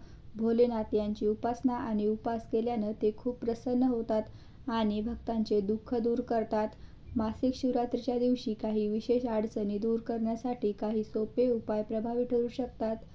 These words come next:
मग या दिवशी कोणकोणते उपाय करावेत? तर घरातील उत्पन्नाचे स्तोत्र वाढवण्यासाठी महत्त्वाचा उपाय म्हणजे मासिक शिवरात्रीच्या दिवशी तुम्ही घरी पारस शिवलिंगाची स्थापना करावी,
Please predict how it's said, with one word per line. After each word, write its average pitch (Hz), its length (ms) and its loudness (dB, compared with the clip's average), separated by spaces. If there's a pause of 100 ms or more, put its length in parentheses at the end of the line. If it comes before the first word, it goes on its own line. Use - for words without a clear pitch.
(360)
मग 247 300 4
या 220 160 4
दिवशी 214 360 0
कोणकोणते 240 600 2
उपाय 254 300 2
करावेत? 240 440 4 (480)
तर 233 200 4 (100)
घरातील 214 420 0
उत्पन्नाचे 220 640 0
स्तोत्र 226 440 0
वाढवण्यासाठी 226 800 0
महत्त्वाचा 226 600 0
उपाय 226 320 0
म्हणजे 226 340 2 (200)
मासिक 233 360 2
शिवरात्रीच्या 247 580 2
दिवशी 247 340 0
तुम्ही 214 300 -2
घरी 220 260 -2
पारस 233 360 -2
शिवलिंगाची 254 560 0
स्थापना 240 480 2
करावी, 226 400 0